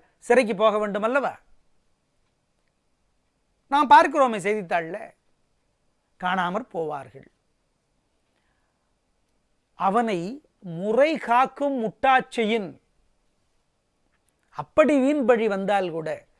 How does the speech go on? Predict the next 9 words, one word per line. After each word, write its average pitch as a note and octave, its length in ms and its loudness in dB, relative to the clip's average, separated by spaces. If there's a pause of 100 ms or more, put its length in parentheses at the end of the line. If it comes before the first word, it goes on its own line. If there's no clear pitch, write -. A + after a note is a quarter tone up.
(340)
நியாயமா F#3 460 -2
நடந்துகிட்டாருங்க G#3+ 640 -2
அவரு, F3 220 -6 (380)
அவர் F3+ 180 -6
மேல F#3 260 -4
வழக்கு F3 320 -4
போட்டாங்க, D3+ 400 -8 (920)
வீண் B3+ 280 2
பழி G3 240 -2